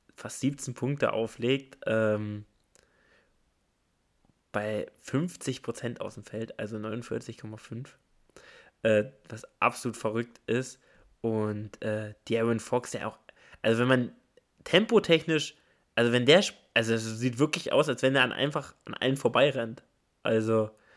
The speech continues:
das ist absolut verrückt. Und ich find, bei dem hat man's auch oft gesehen, also dass er irgendwie so dieses Potenzial hat. Dieses Jahr trifft er halt auch den Dreier noch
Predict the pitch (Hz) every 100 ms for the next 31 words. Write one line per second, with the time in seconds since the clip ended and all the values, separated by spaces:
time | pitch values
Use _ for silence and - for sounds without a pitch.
0 | _ - 107 110 - - 185 - 160 147
1 | 123 143 143 - - - - - _ _
2 | - 117 110 107 104 - - 185 190 135
3 | 123 165 160 - 135 - 131 - 165 -
4 | 127 110 135 208 262 _ - 127 120 123
5 | 139 127 131 127 120 120 120 117 117 _
6 | _ _ _ _ 123 117 - - 123 107
7 | - 117 117 120 175 - _ _ _ _
8 | 131 131 131 123 - 143 139 123 - -
9 | 110 113 147 160 127 135 -